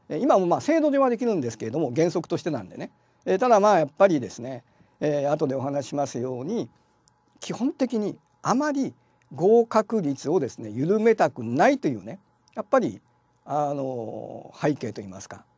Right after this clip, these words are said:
まあ、ある意味で圧力かもわかりませんけどね、えー、そういったのがあるので、やはりもう原則通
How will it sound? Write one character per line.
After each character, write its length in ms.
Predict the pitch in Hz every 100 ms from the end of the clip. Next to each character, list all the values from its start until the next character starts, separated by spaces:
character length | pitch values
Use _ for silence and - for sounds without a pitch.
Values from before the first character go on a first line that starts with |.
| _ _
ま 100 | 135
あ、 40 | 147
あ 40 |
る 60 | 233
意 20 |
味 60 |
で 60 | 156
圧 200 | 131 127
力 140 | 185
か 80 | 123
も 60 | 98
わ 60 |
か 80 | 92
り 60 | 104
ま 80 | 101
せ 120 | 104
ん 40 |
け 80 | 98
ど 80 | 101
ね、 140 | 151 -
え 100 | 151
ー、 40 | 147
そ 100 | 190
う 40 |
い 20 |
っ 20 |
た 100 | 190
の 120 | 175 147
が 160 | 127 -
あ 140 | 208
る 140 | 226
の 180 | 220 214
で、 300 | 220 311 147 - _ _ -
や 100 | 147
は 60 |
り 80 | 208
も 120 | 147
う 40 | 107
原 180 | 143 160
則 240 | 160 156
通 60 | 160